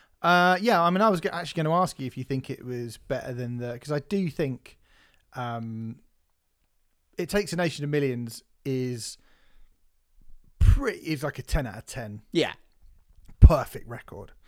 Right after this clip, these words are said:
Speaker 2: Absolutely.
Speaker 1: And I think coming in and taking one of the songs from it, I've always felt like, 'cause this is obviously a hugely iconic song,
Speaker 2: Mm.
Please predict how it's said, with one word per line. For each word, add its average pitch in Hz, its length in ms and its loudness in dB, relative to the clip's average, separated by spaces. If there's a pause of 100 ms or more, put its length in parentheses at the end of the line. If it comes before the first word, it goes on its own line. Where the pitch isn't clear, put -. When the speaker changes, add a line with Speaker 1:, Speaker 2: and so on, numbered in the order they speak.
(120)
Speaker 2:
Absolutely. 135 340 -2
Speaker 1:
And 170 100 2
I 160 40 0
think 160 420 -4
coming 202 260 2
in 180 120 -2
and 165 80 -4
taking 151 360 -2
one 147 160 -2
of 135 80 -6
the 127 60 -8
songs 143 340 -4
from 120 100 -10
it, 110 140 -10 (280)
I've 294 220 4
always 415 340 2
felt 214 300 -2
like, 117 480 -12 (140)
'cause 190 160 -4
this 277 180 -6
is 202 100 -4
obviously 147 360 -2
a 123 40 -6
hugely 139 460 -4
iconic 123 480 -8
song, 104 320 -10 (260)
Speaker 2:
Mm. 127 360 -6